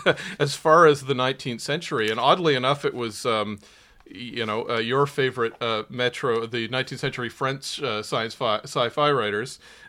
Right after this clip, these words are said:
uh, who wrote a story called Paris Before Man in the eighteen sixties,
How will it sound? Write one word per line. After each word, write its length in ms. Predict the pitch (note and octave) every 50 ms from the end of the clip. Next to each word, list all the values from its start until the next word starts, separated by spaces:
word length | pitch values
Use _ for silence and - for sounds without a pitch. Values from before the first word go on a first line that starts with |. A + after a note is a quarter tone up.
| - -
uh, 360 | B2 A#2 A2+ A2 G#2+ G#2+ A2 - B2+
who 120 | B2+ C3+
wrote 200 | B2 C3 B2+ B2 A#2+
a 20 |
story 280 | - - - D3+ C#3 C3
called 200 | - B2+ A2 -
Paris 320 | - D#3+ C3 C3+ C3 C3 -
Before 360 | - B2 - - B2+ A#2+ A2+
Man 480 | A2+ A#2 B2 C3 C3 B2 G#2+ G2 F#2+
in 160 | G#2 G2+ G2+ G#2
the 100 | G#2+ A2
eighteen 380 | A2+ - - - A#2+ G#2+ G#2 G2+
sixties, 680 | - F3+ F#3 - - - G#2+ F#2 F2 G2 - - -